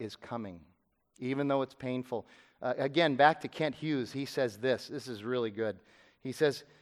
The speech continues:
"You and I can take a thimble of water and we can stand at the beach and compare it to the Pacific Ocean,"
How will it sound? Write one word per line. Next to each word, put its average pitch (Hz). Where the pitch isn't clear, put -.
"You 196
and 247
I 160
can 156
take 156
a -
thimble 185
of 127
water 135
and 120
we 151
can 156
stand 175
at 135
the -
beach 123
and 131
compare 143
it 120
to 123
the 131
Pacific 131
Ocean," 127